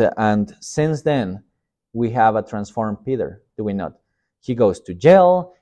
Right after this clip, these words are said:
he's flogged, he's, he's confronted with the authorities in the book of Acts, and he goes, "It is better to obey God than to obey you guys. So I'm sorry, I'm gonna keep preaching the gospel." Flogged, like,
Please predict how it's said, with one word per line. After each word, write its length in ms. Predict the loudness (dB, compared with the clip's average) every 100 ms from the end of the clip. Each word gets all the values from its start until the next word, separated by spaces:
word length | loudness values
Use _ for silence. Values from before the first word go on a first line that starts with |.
| _
he's 300 | _ -14 -14
flogged, 560 | _ 6 8 8 4 -6 _ _
he's, 440 | _ -4 -4 -6 -20
he's 560 | -10 -2 -2 -2 -8
confronted 640 | -10 -8 0 0 2 -2 -4
with 500 | 2 2 2 -2 -8 _ _ _
the 160 | -2 -2
authorities 640 | 4 6 6 2 -6 -4
in 80 | -4
the 80 |
book 200 | -2 0
of 100 | 0
Acts, 340 | 2 0 -2 -18 _ _ _ _
and 140 | -6
he 100 | -2
goes, 280 | 4 4 2
"It 120 | 0
is 140 | 0 6
better 280 | 8 8 6
to 160 | 2
obey 220 | 2 0
God 340 | 2 2 2 0 _ _ _ _ _ -8
than 180 | -6 -4
to 120 | -4
obey 440 | -2 -2 -4 -8 -16 _ _
you 240 | -2 -2 -2
guys. 360 | -6 -8 -16 _ _
So 120 | -8
I'm 120 | -6
sorry, 400 | -4 -2 -2 -6 -14 -12
I'm 100 | -8
gonna 180 | -6 -6
keep 220 | -10 -8
preaching 320 | -10 -10 -10
the 60 | -8
gospel." 440 | -8 -10 -18 -20 _ _ _ _ _
Flogged, 540 | 0 2 2 -4 _ _ _ _ _ _ -8
like, 340 | -8 -8 _